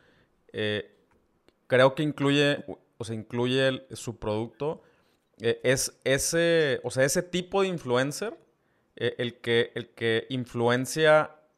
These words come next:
a la raza que está muy cercana a ellos, o sea, tienen mucho mayor impacto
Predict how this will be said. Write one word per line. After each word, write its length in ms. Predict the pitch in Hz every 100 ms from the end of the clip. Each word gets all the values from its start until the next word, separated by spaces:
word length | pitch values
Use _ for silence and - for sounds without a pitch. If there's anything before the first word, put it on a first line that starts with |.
| _
a 300 | 117 113 110 113
la 160 | 117
raza 380 | 107 120 160 151
que 80 | -
está 720 | - - 120 123 127 - _ _
muy 420 | 123 131 147 151
cercana 640 | 139 135 - 123 127 127 113
a 80 |
ellos, 460 | 113 135 - - - -
o 140 | 104
sea, 120 | 113
tienen 320 | - 127 131 135
mucho 340 | 139 135 147
mayor 260 | 123 110 120
impacto 680 | 117 117 113 - 131 160